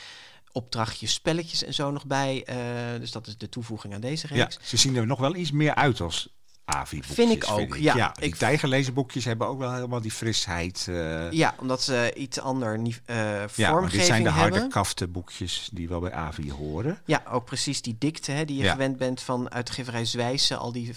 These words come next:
Speaker 1: al die avi-leesboekjes.
Speaker 2: Ja.
Speaker 1: Dus, eh, wat dat betreft had, had dat iets onderscheidender gemogen, denk ik. Maar, ehm,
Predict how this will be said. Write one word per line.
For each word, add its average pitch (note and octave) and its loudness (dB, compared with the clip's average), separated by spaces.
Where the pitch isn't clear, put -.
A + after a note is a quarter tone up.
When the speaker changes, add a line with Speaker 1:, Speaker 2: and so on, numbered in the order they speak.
Speaker 1:
al A2 -8
die B2 -8
avi-leesboekjes. A#2 -6
Speaker 2:
Ja. F2+ 4
Speaker 1:
Dus, - -2
eh, C3+ -6
wat B2+ -2
dat D#3+ 0
betreft C#3+ -4
had, A#2+ -4
had A#2+ -8
dat A#2+ -4
iets - -10
onderscheidender D3 -4
gemogen, D3 0
denk C#3 -4
ik. A#3 -10
Maar, C#3 2
ehm, C3 -2